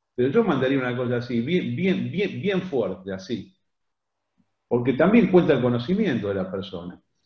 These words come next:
Yo tengo mil diferencias con Milei, ¿eh? Tengo muchas diferencias, eh, inclusive en, en, en,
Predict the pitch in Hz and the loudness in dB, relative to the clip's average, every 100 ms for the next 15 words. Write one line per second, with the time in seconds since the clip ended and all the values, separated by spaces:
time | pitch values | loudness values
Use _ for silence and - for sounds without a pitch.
0 | _ 185 180 185 180 226 180 151 190 190 | _ -6 0 2 4 4 2 2 2 2
1 | 127 113 110 113 113 110 95 101 117 120 | 0 -4 -4 -4 -2 -2 -4 -4 -6 -4
2 | 131 139 165 190 185 113 104 127 175 165 | 0 2 4 4 4 -2 -2 0 2 2
3 | 147 131 113 - - _ _ _ _ _ | 2 0 0 -2 -16 _ _ _ _ _
4 | - 110 104 104 123 117 139 156 202 143 | -4 0 2 2 4 4 4 4 6 6
5 | 156 143 123 123 120 120 120 117 117 120 | 4 2 2 0 0 2 2 0 -4 -10